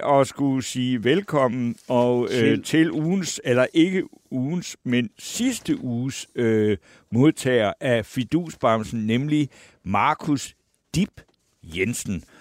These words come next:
Speaker 1: Og, øh, Markus Dib Jensen, vi har inviteret dig, øh, fordi du jo står bag initiativet til det, der hedder Den Borgerlige Regnbuegruppe. Og, øh,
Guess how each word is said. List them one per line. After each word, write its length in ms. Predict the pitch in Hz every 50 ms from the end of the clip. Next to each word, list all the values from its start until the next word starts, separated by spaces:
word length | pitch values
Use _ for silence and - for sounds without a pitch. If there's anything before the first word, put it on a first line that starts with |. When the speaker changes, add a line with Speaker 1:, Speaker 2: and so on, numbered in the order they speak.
| - - - - _ -
Speaker 1:
Og, 400 | - 139 139 143 147 147 151 147
øh, 280 | 143 139 135 131 110
Markus 680 | 117 123 131 151 175 180 - 180 175 160 131 - - _ _ -
Dib 160 | - 170 - - - - -
Jensen, 400 | - 120 139 160 165 123 135 143
vi 80 | 135 143
har 80 | 143 139
inviteret 640 | 139 139 131 131 127 - 180 196 226 226 208 190
dig, 200 | 170 135 120 107 - - - - _ _ - - 139
øh, 500 | 139 139 139 135 135 135 135 131 127 113
fordi 460 | - - 143 139 107 147 180 190 - -
du 180 | 170 170 165
jo 320 | 156 147 147 147 139 135 123
står 180 | - - 135
bag 280 | 127 - 147 156 170 160
initiativet 920 | 131 127 151 135 120 107 - 127 131 120 104 - - 156 160 165 165 156 -
til 140 | - 135 127
det, 160 | 143 143 127
der 80 | 143
hedder 240 | 131 131 139 135 131
Den 220 | 107 117 127 123 107
Borgerlige 600 | - 110 92 98 113 139 160 160 147 131 117 107
Regnbuegruppe. 1500 | - - 85 95 117 135 143 - _ _ - 135 120 113 110 110 110 101 - - - 87 98 123 151 160 - 139 101 - _ - - - - - _ _ _ _
Og, 360 | - 131 131 131 131 131 127 123
øh, 220 | 123 120 117 117